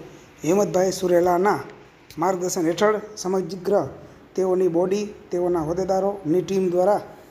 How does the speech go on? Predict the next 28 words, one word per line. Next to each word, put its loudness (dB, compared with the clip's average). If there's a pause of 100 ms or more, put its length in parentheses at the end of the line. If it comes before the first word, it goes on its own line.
(120)
આયોજન 0
કરવામાં -2
આવ્યું 0
હતું -4
અને 0 (460)
આજે 2
સવારે 2
દસ -2
વાગ્યે 2 (240)
મોરબીના 0 (520)
રેલવે 0
સ્ટેશન -2
રોડ 2
ઉપર 0
આવેલા 2
જડેશ્વર -2
મંદિર 0
ખાતેથી -2 (300)
પૂજ્ય 2 (160)
વેલનાથજીની, 0 (440)
અ, -4 (600)
શોભાયાત્રા 0
નીકળી 0
હતી, -2
જેમાં 0
રથ 2 (480)
બગીમાં 0
વેલનાથજીના 0